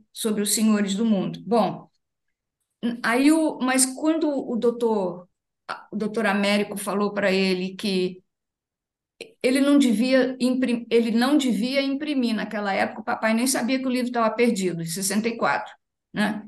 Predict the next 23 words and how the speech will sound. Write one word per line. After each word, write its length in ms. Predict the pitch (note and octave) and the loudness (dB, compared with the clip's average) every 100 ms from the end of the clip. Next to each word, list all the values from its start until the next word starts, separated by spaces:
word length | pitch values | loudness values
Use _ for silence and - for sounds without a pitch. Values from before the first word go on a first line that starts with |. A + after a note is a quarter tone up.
| - - | -18 -2
Ele 200 | B3+ C#4+ | 2 4
não 160 | D4 D4+ | 6 6
devia 460 | C#4 G#3+ B3+ C4 | 4 2 2 2
mandar 280 | A#3+ A3+ A3 | 0 0 0
imprimir 420 | A3+ A3 A3 A#3 | 0 0 0 0
aquele 240 | A3+ A3 G#3+ | -2 -4 -2
livro 220 | A3 A3 | -2 -4
agora, 720 | A#3 G3+ G#3 G3 F#3 F3 - - | -4 0 2 4 4 0 -6 -12
naquele 360 | F#3+ G3 G#3 G#3+ | -10 -4 -2 2
momento, 600 | A3 G3+ G3+ G#3+ A3+ A3 | 4 2 2 0 -2 -4
porque 340 | B3 A#3+ C4 | -6 -6 -2
as 180 | B3 C4 | 0 0
pessoas 480 | B3+ C4 B3 B3+ B3 | 0 -2 2 2 2
não 220 | C4 C4+ | 2 4
iam 260 | C4 D4 C4+ | 6 4 4
entender 800 | A#3+ A#3+ A3 G#3 G#3+ A#3+ D4+ - _ _ _ _ _ _ - | 2 2 0 2 4 2 0 -8 _ _ _ _ _ _ -14
o 100 | G3 | -12
que 160 | - B3 | -8 -6
que 140 | B3 | 0
era 160 | G#3+ G#3 | 0 0
vidas 360 | F#3 G3+ G#3 | -4 -4 -2
sucessivas. 1200 | - G3+ G#3 G3+ - B3 C#4 A#3+ B3 B3 - - _ _ _ _ _ _ _ _ - | -2 0 0 0 2 2 2 2 2 0 -2 -8 _ _ _ _ _ _ _ _ -6
O, 280 | G#3 G3+ | -4 -4